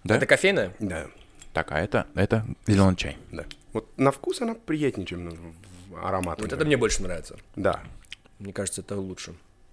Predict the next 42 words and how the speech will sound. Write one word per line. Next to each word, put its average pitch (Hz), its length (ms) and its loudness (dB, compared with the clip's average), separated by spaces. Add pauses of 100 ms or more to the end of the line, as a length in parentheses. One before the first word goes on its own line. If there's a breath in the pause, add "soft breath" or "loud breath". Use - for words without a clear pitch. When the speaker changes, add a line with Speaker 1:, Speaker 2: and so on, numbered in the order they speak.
(400)
Speaker 2:
Я 135 160 6
все 202 160 2
думал, 190 260 2
вот 135 160 2
как 175 180 4
они 156 140 0
производят 120 480 2
массовое 127 440 4
производство 110 480 0
камбучи, 107 440 -4
если 87 140 -10
она 90 80 -6
живая, 98 480 2
если 98 240 -6
она 95 180 -6 (380 loud breath)
газированная, 107 800 4
она 95 140 -2
не 101 120 0
лопнет, 185 460 2
блин, 123 180 0
рано 101 200 2
или 98 100 0
поздно, 95 300 -4
или 113 120 2
там 110 160 0
просто 104 320 -4 (320 loud breath)
какое-то 117 320 2
количество 110 280 0
сахара 104 400 2
и - 20 0
все. 82 260 -2
Потому - 200 -8
что - 100 -4
я 156 80 6
не 190 80 4
люблю 180 240 2
кислые. 101 500 -4
У 90 80 -8
нас 135 200 0
продают, 151 520 0
у 131 40 -4
нас 131 200 0